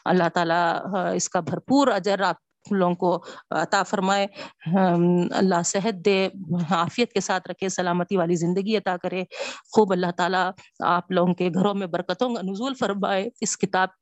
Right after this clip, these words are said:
اس کلام کے جو چاہت میں آپ لوگ، ہے نا، جمع بیٹھے ہیں اس ک-، کلام کے ساتھ، اللہ اس کو قبول کرتے ہوئے خوب برکتوں کا نزول عطا فرمائے اللہ تعالیٰ، اور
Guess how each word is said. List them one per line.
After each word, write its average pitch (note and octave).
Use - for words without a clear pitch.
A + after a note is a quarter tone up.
اس -
کلام A#3+
کے A#3+
جو F3+
چاہت A#3
میں B3+
آپ G#3+
لوگ، G3
ہے G3
نا، F#3
جمع G#3
بیٹھے G#3
ہیں A3
اس G3
ک-، -
کلام G3+
کے F#3+
ساتھ، G#3
اللہ G3+
اس F#3
کو -
قبول A#3+
کرتے F#3
ہوئے F#3
خوب G#3
برکتوں E3
کا F3
نزول E3
عطا F3
فرمائے -
اللہ -
تعالیٰ، -
اور -